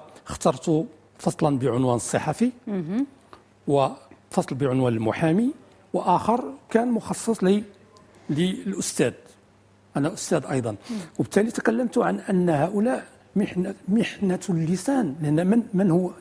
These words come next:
Speaker 1: ابن اللسان؟ هو الكلام.
Speaker 2: الكلام، نعم.
Speaker 1: يلد الكلام. إذن هذا الكلام كيف يعيش محنة؟ وإذا لاحظت أستاذة، وأنك من المؤكد أنك لاحظت ذلك، أن هناك علاقة بين الجعاسيس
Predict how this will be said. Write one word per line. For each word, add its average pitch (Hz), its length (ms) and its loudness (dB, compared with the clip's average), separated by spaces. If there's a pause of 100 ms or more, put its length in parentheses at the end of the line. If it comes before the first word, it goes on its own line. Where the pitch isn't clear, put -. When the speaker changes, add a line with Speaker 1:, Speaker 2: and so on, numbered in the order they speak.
Speaker 1:
ابن 156 200 2
اللسان؟ 127 520 0
هو 202 140 -2
الكلام. 185 380 2
Speaker 2:
الكلام، 175 360 -4 (160)
نعم. 165 140 2
Speaker 1:
يلد 208 220 6
الكلام. 190 400 2 (300)
إذن 139 220 2
هذا 151 240 4
الكلام 226 420 0
كيف 247 260 0
يعيش 220 420 0 (380)
محنة؟ 156 600 0
وإذا 196 300 0
لاحظت - 380 -4
أستاذة، 170 560 -2 (420)
وأنك 156 380 0 (460)
من 160 320 -4
المؤكد 170 420 -2
أنك 151 300 -2
لاحظت 139 440 -2
ذلك، 175 300 0 (300)
أن 170 140 2
هناك 220 340 0
علاقة 208 440 2
بين 220 280 2
الجعاسيس 185 880 0